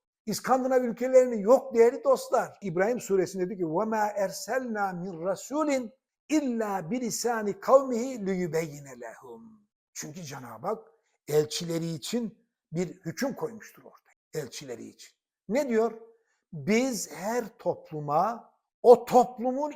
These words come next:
içinden onların diliyle elçi gönder."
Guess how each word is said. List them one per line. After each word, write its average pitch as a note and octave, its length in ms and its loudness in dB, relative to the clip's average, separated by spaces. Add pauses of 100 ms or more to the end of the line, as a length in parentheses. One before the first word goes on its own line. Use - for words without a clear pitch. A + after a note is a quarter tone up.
içinden G#3 1040 -2 (280)
onların G3 840 -12
diliyle C#3 640 -12
elçi - 420 -20
gönder." - 400 -20